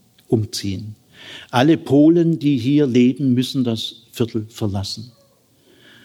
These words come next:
Äh, das Viertel war eines der schlechtesten Viertel von Warschau, keine Grünanlagen, keine Parks.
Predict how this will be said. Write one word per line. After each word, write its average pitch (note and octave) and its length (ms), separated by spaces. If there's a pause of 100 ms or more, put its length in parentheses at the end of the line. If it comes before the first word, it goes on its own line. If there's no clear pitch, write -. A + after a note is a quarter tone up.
(960)
Äh, A2 140
das G#2+ 180
Viertel C#3+ 300
war A#2 180
eines A#2+ 320
der B2 80
schlechtesten A#2+ 640
Viertel A#2 300
von A2 200
Warschau, A2 440
keine A#2 380
Grünanlagen, A2 760
keine G#2 300
Parks. - 680